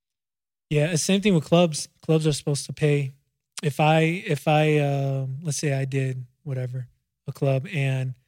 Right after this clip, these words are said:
I went to B M I, it's to my understanding that I can tell B M I or ascap or anybody like that, that I play these songs and I own these songs, then they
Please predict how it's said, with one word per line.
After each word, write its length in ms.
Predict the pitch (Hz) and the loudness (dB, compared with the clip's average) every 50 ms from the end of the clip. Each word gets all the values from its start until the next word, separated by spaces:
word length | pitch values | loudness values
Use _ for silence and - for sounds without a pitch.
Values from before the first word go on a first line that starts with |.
| _ _ _ _ _ _ _ - | _ _ _ _ _ _ _ -6
I 200 | 147 135 139 139 | -2 0 2 2
went 260 | 135 139 143 143 135 | 2 2 0 0 0
to 100 | - 147 | -2 -4
B 220 | 135 123 139 139 139 | -2 0 0 0 0
M 160 | 135 131 131 | 0 0 -2
I, 400 | 131 135 135 135 131 131 127 123 _ _ _ _ _ _ _ _ _ _ _ _ _ - | -2 -2 -2 -2 -2 -4 -6 -8 _ _ _ _ _ _ _ _ _ _ _ _ _ -2
it's 260 | 170 139 131 - - | 0 0 0 0 -2
to 60 | 147 | 0
my 200 | 143 143 147 147 | 0 2 2 2
understanding 560 | 147 139 135 123 - - 147 147 147 139 135 | 2 2 0 -2 -2 -2 0 0 0 0 0
that 100 | 135 127 | 0 -2
I 60 | 135 135 | -2 -2
can 160 | - 143 135 | -2 -2 -4
tell 200 | - - 135 127 | -2 -4 -4 -4
B 180 | 123 127 135 135 | -2 -2 0 0
M 140 | 131 127 127 | 0 0 -2
I 220 | 123 127 127 123 | -2 -4 -6 -6
or 160 | 120 123 139 139 | -8 -10 -10 -10
ascap 500 | 127 131 127 123 - - 135 127 127 127 - _ _ _ _ _ | -8 -8 -8 -8 -8 -8 -8 -8 -8 -8 -10 _ _ _ _ _
or 80 | 135 127 | -8 -6
anybody 840 | 131 131 127 - _ _ _ _ _ _ _ _ - 139 127 127 127 | -6 -6 -6 -8 _ _ _ _ _ _ _ _ -10 -8 -6 -6 -6
like 220 | 123 123 120 - - | -6 -8 -10 -8 -6
that, 240 | 143 131 131 151 - _ _ _ _ _ _ _ _ _ _ _ _ _ - | -4 -4 -4 -4 -8 _ _ _ _ _ _ _ _ _ _ _ _ _ -4
that 380 | 139 131 127 127 127 139 - _ _ _ _ _ _ _ _ _ _ _ _ _ _ - | -2 -2 -2 -2 -4 -6 -8 _ _ _ _ _ _ _ _ _ _ _ _ _ _ -2
I 100 | 139 135 | 0 0
play 360 | 139 135 - 151 143 139 135 135 | 0 0 0 0 2 2 2 0
these 320 | 127 123 135 143 151 139 | -2 -2 0 0 0 0
songs 540 | - - 151 147 156 180 185 180 - - - _ _ - | -2 -2 -2 0 0 0 -2 -2 -6 -8 -12 _ _ -10
and 120 | 160 139 | -8 -4
I 120 | 135 135 135 | -4 -2 -2
own 260 | 135 143 151 151 156 | 0 0 0 0 0
these 200 | 165 170 151 - | -2 -2 -4 -4
songs, 460 | - 180 180 185 190 196 190 - - _ _ _ _ _ _ _ _ _ | -4 -2 -2 -2 -4 -6 -8 -12 -16 _ _ _ _ _ _ _ _ _
then 460 | 135 131 127 127 127 123 123 127 151 - _ _ | -6 -4 -4 -4 -4 -6 -6 -8 -10 -14 _ _
they 500 | - 139 143 143 143 147 143 139 143 - | -4 -2 0 0 0 -2 -4 -6 -8 -12